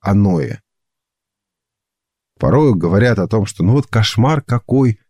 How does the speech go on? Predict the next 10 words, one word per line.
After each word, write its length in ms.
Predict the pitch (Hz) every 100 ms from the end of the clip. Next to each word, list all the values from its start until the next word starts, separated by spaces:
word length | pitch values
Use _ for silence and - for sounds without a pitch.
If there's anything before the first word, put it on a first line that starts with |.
| _ _ -
Бог 540 | 67 95 131 - -
забыл 720 | 71 76 85 90 147 143 107 82
о 80 |
целом 400 | 82 - 123 113
человечестве 1000 | 104 117 107 101 127 127 113 - - 98
или 120 | 85
об 180 | 69 67
остатках 640 | 78 - 117 123 - 98
целого 420 | - 110 101 92 90
человечества. 800 | - 87 87 82 - - 69